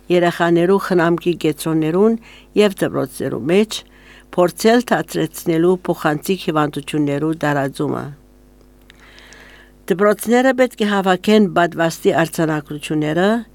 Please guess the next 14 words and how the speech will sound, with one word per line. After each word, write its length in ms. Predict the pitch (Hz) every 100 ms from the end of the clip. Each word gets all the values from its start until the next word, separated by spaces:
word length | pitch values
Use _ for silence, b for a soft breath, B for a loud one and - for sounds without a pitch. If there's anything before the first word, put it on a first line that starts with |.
| b b b
և 160 | 180 175 165
գրնան 400 | 175 208 247 247 226
կոչվել 460 | 202 - 196 202 190
պատրաստով, 720 | 175 170 160 175 - 190 190 185 _ _ _ - 156
պատվաստով 720 | 170 156 165 160 - 196 202 -
կանխարգելվող 960 | 165 151 - 160 - 175 156 156 180 185 -
փոխանցիկ 560 | 175 - 151 147 185 180
հիվանդություններու 840 | 160 151 147 151 160 156 156 170 151
առաջացման 720 | 151 151 151 147 160 160 151
բարակային։ 720 | 143 143 - 151 156 - 143 _ _ _ _ B B B B B
Այսպեսով, 760 | - 170 - 147 147 - 196 120 - B B B B
Արևմտյան 680 | 180 180 175 175 170 202 220 -
Ավստրալիո 600 | 165 156 - 190 185 196 196 160
օրենքները 640 | 160 156 - 175 175 208